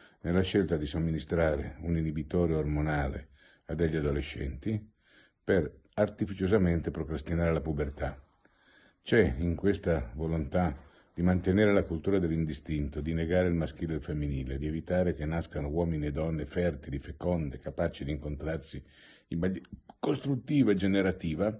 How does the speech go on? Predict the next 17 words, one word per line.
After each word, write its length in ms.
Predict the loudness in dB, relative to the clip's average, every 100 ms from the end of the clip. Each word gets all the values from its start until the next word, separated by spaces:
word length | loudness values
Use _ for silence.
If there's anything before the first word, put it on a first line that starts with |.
| -10 _ _ -20 _ _
una 420 | 2 4 2 0
mostruosa 760 | -2 -2 -2 0 2 2 0 -2
volontà 680 | 0 2 2 2 2 2 -4 -18 _ _ _
di 140 | 0
inibire 640 | 4 4 4 4 4 0 -2
e 100 | 0
di 100 | 2
annientare 540 | 4 2 4 4 6
la 120 | 4
vita 480 | 4 2 2 0 0 -10 _ _ _
nel 160 | -2
nostro 400 | 2 2 0 -2
Occidente 680 | -4 -4 0 4 4 4 2
e 40 | 2
nella 180 | 2
nostra 300 | -2 -4 -6
storia. 520 | -10 -10 -10 -10 -14